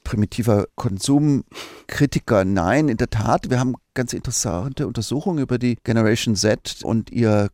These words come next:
Konsum- und Kaufverhalten und ihre Neigung, also so kaufen als letzte Gelegenheit zu betreiben und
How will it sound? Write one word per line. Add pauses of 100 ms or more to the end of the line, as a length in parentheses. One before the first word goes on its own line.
(100)
Konsum-
und
Kaufverhalten
und
ihre
Neigung,
also
so (720)
kaufen
als
letzte
Gelegenheit
zu
betreiben
und